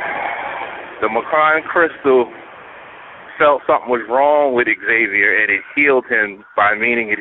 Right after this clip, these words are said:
healed him by giving back his mutant telepathy powers. When they got out of the thing, half the team stayed. Havoc and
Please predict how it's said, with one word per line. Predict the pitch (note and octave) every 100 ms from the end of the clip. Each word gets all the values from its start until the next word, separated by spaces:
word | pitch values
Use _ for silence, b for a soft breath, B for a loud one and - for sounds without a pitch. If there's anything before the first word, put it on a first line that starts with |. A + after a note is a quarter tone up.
| C3+
healed | C#3 B2+
him | B2 A#2
by | G#2
giving | - A2 G#2+
back | G#2+ A2 G#2+ B B B -
his | A2+ G#2+
mutant | A2+ G2+ G2+
telepathy | A#2 A2 - F#2+ F2
powers. | G#2 E2+ E2+ D2+ - - - - - B B B B -
When | A2
they | A2
got | A#2 A2+
out | B2 D3
of | D#3
the | D#3 C3+
thing, | C#3+ B2+ A#2+ A#2+ - - - - - _ B B B B B
half | - C#3 D#3
the | D3+
team | - D#3+ D3 -
stayed. | B2+ B2 A#2 A#2
Havoc | A#2 A#2+ B2+ B2+ B2
and | C3 A#2+ A#2+ A#2 - - - -